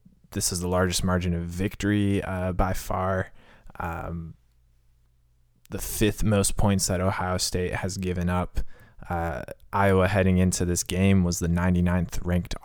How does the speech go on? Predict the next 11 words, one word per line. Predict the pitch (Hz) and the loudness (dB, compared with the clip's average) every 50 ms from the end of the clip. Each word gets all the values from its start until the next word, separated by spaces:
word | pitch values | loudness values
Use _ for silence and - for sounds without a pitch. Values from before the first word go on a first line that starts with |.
| - | 0
offense | 190 180 - - - 190 175 165 - - - - 131 | 0 0 0 2 0 2 2 2 0 0 2 4 6
<laughs> | 113 | 6
in, | 95 92 87 85 - | 6 4 2 0 0
in | - 95 90 | 0 0 2
Division | 87 90 85 95 95 87 - 90 85 | 2 2 2 2 2 4 4 2 2
One | 85 82 82 | 2 0 -2
football. | - - - 101 - - 101 98 95 90 90 - - - - - - - - - - - | -2 -2 -2 -2 2 2 2 4 4 2 2 0 -4 -10 -16 -18 -20 -20 -20 -18 -12 -8
Uh, | - 87 85 82 85 - - _ _ _ - - - - - - - - - | -8 -6 -6 -6 -8 -10 -12 _ _ _ -20 -20 -20 -18 -16 -14 -14 -10 0
really | 98 113 131 135 113 98 92 - - - | 4 6 8 8 6 4 -2 -6 -8 -10
just | - - 98 87 - - - - - - - | -6 -4 -2 -2 -2 -2 -4 -8 -14 -14 -12
a, | - - - | -10 -10 -10